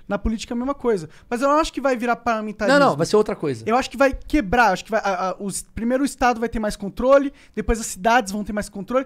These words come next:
Speaker 2: Pode ser.
Speaker 1: E eu acho que a gente pode parar aí nas cidades, não sei.
Speaker 2: Porque se você pe-, parar pra pensar, o Bolsonaro não tem sossego. Aí vai entrar, próximas eleições, o Haddad. Não vai ter.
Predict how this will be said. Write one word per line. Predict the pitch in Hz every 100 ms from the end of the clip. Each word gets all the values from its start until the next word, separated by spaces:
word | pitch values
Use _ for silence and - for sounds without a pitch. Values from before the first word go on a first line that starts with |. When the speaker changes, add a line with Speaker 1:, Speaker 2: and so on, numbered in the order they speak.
| -
Speaker 2:
Pode | 147 -
ser. | 151 254
Speaker 1:
E |
eu | 302
acho | 302
que | 339
a |
gente | 320 - _ -
pode | 302
parar | 294 302
aí | 277
nas | 262
cidades, | - 226 226 185
não | 180
sei. | -
Speaker 2:
Porque | 160 190
se | 196 175
você | 165 220
pe-, | - 226
parar | - 170
pra | 170
pensar, | 170 160 - 190 175 - _ _ _ _ _ _
o | 143
Bolsonaro | 135 202 208 185 160 190 143 135
não | 147
tem | 165
sossego. | 180 180 - 127 104 _ _ _ _ _ _
Aí | 127 135
vai | 165
entrar, | 165 165 180 175 -
próximas | 160 180 180 170
eleições, | 180 165 - 160 131 120
o | 139 139 131 120 113 - 165 - _ -
Haddad. | 156 143 117 104 104 _ _
Não | 139 135
vai |
ter. | 135 113